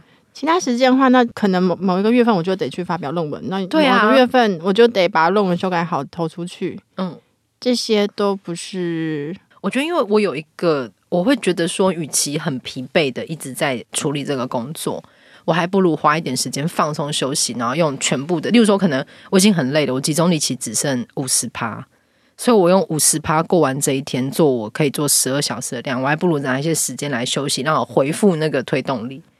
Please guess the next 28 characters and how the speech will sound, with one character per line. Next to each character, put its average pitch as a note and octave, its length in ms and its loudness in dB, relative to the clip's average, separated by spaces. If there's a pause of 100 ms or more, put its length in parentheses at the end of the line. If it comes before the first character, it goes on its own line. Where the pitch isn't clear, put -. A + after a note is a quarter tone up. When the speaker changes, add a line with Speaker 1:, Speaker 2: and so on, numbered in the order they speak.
(160)
Speaker 1:
嗯。 F#3+ 340 -2
Speaker 2:
然 E3+ 100 2
后 E3 80 6
我 E3+ 60 0
再 F#3+ 100 2
用 F#3+ 140 4
更 B3 180 6
短 D#3+ 160 4
时 D3+ 60 -4
间 D#3+ 100 -2
把 A#2 160 -4 (160)
工 D#3 160 0
作 C#3+ 140 2
做 C3 200 -2
完， - 200 -12 (160)
所 B3 140 4
以 - 20 8
我 G3+ 60 8
心 A#3+ 200 2
里 G#3 120 2
的 C#3 80 0
算 E3+ 260 0
式 E3+ 180 2
好 B2 120 -4
像 A2 100 -10
是 C#3 140 -10
这 - 240 -8
样。 C3+ 200 -8